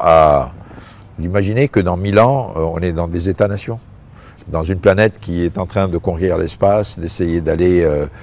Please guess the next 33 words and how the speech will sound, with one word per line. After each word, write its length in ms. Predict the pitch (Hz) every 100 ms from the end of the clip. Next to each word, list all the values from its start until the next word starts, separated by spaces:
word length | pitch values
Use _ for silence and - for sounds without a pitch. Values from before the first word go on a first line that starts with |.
| - - -
euh, 220 | 82 80
dans 220 | 78 85
d'autres 340 | 95 - 87
endroits, 300 | 78 80 95
j'y, 160 | 82 -
j'y 80 | -
crois 160 | -
pas 120 | 71 76
un 60 |
instant. 320 | 95 - 110 - - - - -
Que 340 | - 147 131 - - -
sur 180 | 131
les 100 | 110
cinq 280 | 95 156 151
ou 60 | 113
dix 120 | 117
prochaines 400 | - 107 113 95
années, 320 | 104 107 104
nous 140 | 85 85
subissions 460 | 107 90 - 90
ça, 320 | - 101 120 - - - - -
euh, 300 | 82 78 78
je 160 | 80 98
le 100 | 92
conçois. 400 | 98 95 95 73 - - - - - - -
Mais 120 | 101
sur 180 | - 107
le, 320 | 95 85 82
sur 200 | - 113
le 80 | 98
long 160 | 85 80
terme, 340 | 104 104 101 80 - 76
euh, 260 | 76 71